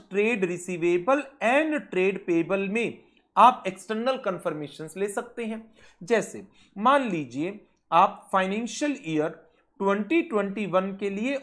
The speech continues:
ऑडिट कर रहे हैं, तो फाइनेंशियल ईयर नाइनटीन ट्वेंटी के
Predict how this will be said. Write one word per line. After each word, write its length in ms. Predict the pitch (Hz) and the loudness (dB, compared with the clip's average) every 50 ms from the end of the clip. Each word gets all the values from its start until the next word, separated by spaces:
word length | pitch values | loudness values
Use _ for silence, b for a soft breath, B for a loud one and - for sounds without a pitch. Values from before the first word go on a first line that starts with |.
| - | 0
ऑडिट 280 | 156 156 151 156 151 - | 0 0 0 -2 -6 -6
कर 160 | - 143 123 | -4 -6 -6
रहे 280 | 117 120 135 139 147 139 | -4 -8 -10 -10 -10 -10
हैं, 220 | 135 160 151 165 - b b b b b b b - | -8 -8 -8 -8 -10 b b b b b b b -6
तो 80 | 254 247 | -6 -4
फाइनेंशियल 720 | - - 220 202 202 202 220 240 226 - - 311 320 302 - 196 | -2 0 0 0 0 -2 -4 -6 -6 -6 -6 -4 -4 -4 -2 -2
ईयर 180 | 190 202 202 | 0 0 0
नाइनटीन 520 | 175 185 180 180 185 208 208 - 311 330 294 | -2 -2 -2 -2 -2 -4 -6 -6 -6 -8 -6
ट्वेंटी 480 | - 220 196 185 180 180 - 196 185 | -4 -2 -2 -2 -2 -4 -6 -8 -10
के 240 | 185 - 202 202 202 | -6 -6 -4 -6 -6